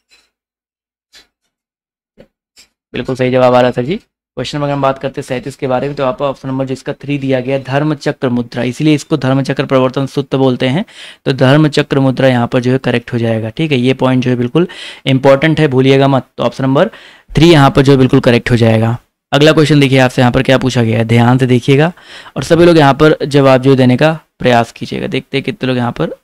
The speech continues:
सही जवाब जो है देने का प्रयास करते हैं। कैवल्य कौन से धर्म से संबंधित है भाई?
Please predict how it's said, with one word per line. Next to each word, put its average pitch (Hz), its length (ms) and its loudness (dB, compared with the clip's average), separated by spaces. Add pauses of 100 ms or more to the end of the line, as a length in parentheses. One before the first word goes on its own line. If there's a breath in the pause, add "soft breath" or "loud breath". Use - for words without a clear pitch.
सही 131 320 -4
जवाब 120 300 0
जो 123 100 -2
है 143 60 2
देने 123 240 0
का 143 100 -6
प्रयास 117 320 -6
करते 123 280 -10
हैं। 127 160 -10 (880 soft breath)
कैवल्य 196 440 6
कौन 180 280 2
से 185 120 2
धर्म 160 240 2
से 160 120 0
संबंधित 143 520 4
है 135 120 6
भाई? 120 240 0